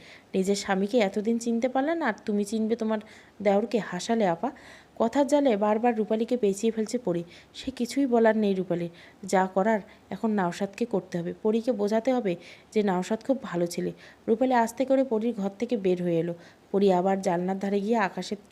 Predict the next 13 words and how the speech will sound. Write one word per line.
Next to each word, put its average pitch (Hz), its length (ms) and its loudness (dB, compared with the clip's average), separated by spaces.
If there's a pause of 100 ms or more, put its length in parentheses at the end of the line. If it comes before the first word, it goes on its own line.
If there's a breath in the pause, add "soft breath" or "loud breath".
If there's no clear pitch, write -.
পানে 233 180 -2
তাকিয়ে 180 360 -2
রইল। 170 240 0 (440 loud breath)
আজ 254 160 4
সকালে 233 460 2
মেঘ 220 300 6
নেই, 233 180 4
ঝকঝকে 208 480 2
রোদ 190 220 4
উঠেছে, 175 320 2 (340 loud breath)
অথচ 247 300 2
পরীর 247 340 4
মনে 233 260 4